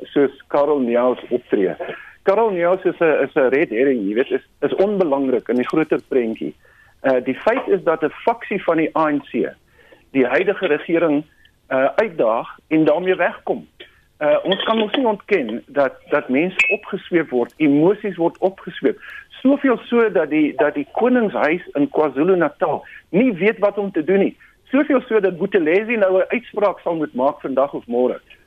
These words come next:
om, om gemoedere te kalmeer. Hierdie, weet jy, Marikana het gebeur, eh, deurdat die ding verkeerd bestuur is en die polisie het verkeerd opgetree en 'n klomp mense is dood.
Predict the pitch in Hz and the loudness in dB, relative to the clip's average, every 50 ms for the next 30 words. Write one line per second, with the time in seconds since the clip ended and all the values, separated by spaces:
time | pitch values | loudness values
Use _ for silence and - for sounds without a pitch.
0 | _ _ _ 143 156 156 135 - 170 165 - - 156 139 139 143 143 170 165 156 | _ _ _ -2 0 0 0 0 -2 -2 -2 -2 0 0 0 0 2 0 0 0
1 | - 143 - - 147 143 135 131 131 131 127 110 85 - - _ _ _ _ _ | -2 -4 -2 0 0 0 0 0 0 0 0 0 -2 -4 -10 _ _ _ _ _
2 | _ - 107 147 226 302 294 - - 160 151 196 226 - 277 254 220 190 190 196 | _ -2 -2 0 2 0 0 -2 -4 -2 -2 -2 0 0 0 0 2 2 2 0
3 | 196 - - 262 269 262 254 226 202 - - - 127 120 139 147 143 127 113 - | -2 -2 -2 -2 0 0 0 0 -2 -2 -4 -6 -4 -2 0 2 2 2 0 -4
4 | - - - - - - - - - - 139 135 143 135 135 147 165 160 151 147 | -10 -18 -14 -12 -12 -12 -12 -12 -4 -2 0 0 0 0 0 0 0 2 0 -2
5 | 143 147 135 143 151 156 147 - 147 - - 190 190 185 - 156 - - - - | -2 0 0 0 0 0 -4 -6 -10 -4 -2 -2 -2 0 -4 -8 -12 -10 -10 -2
6 | 160 156 151 151 143 131 - - - _ _ _ _ _ _ _ _ _ - 131 | 0 2 4 4 2 0 -2 -8 -18 _ _ _ _ _ _ _ _ _ 0 2
7 | 131 135 131 135 131 131 123 - 131 127 143 156 151 - 165 143 131 - - - | 2 4 4 2 2 0 0 0 0 2 2 0 0 2 2 2 2 2 -2 -6
8 | 127 - - 190 180 - - 156 - - - 160 - - 139 139 139 127 87 113 | -4 0 0 0 0 -2 -6 -10 -6 -2 -2 -2 -2 0 0 2 2 2 0 -2
9 | 113 113 - - 165 180 175 - 127 131 127 120 - 127 120 117 101 - 113 123 | -4 -4 -2 -2 -2 -2 0 0 0 0 0 0 0 0 0 0 -2 -2 2 2
10 | 143 131 | 2 2